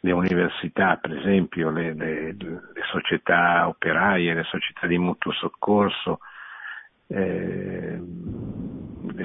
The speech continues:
stesse banche di credito nascono per aiutare, eh, coloro che, eh, avevano,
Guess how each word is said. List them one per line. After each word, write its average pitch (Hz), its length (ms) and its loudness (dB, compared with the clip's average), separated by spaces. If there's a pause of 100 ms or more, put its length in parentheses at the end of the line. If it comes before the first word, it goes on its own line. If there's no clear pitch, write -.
stesse - 400 2
banche 107 680 6
di 95 100 0
credito 107 560 6
nascono 110 840 4 (560)
per 113 320 8 (280)
aiutare, 95 1040 4 (580)
eh, 87 440 -2
coloro 107 680 6
che, 104 480 8
eh, 90 880 -2 (840)
avevano, 92 680 2